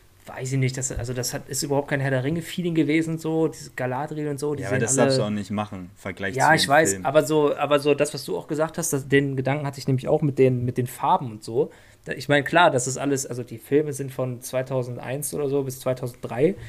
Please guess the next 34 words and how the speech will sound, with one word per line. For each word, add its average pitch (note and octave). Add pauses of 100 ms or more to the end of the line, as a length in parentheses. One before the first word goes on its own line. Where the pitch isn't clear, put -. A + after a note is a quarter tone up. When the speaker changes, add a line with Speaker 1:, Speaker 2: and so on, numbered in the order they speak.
(160)
Speaker 1:
Ist -
ja B2
klar, C#3
dass B2+
sich B2+
da B2
die B2
Qualität B2+
verbessert, B2
aber A#2+
so B2
die B2
Farben, E3 (460)
die C3
sind C3
einfach C#3+
so, C#3
das C3+
ist D#3
so D3
übermodern C3
irgendwie. A#2+
Das A#2+
ist C3
so C3+
richtig C#3
einfach C#3
so -
auf C3
Fantasy D3+
angelehnt, C3+
so D3+
ein C#3+
bisschen. F#3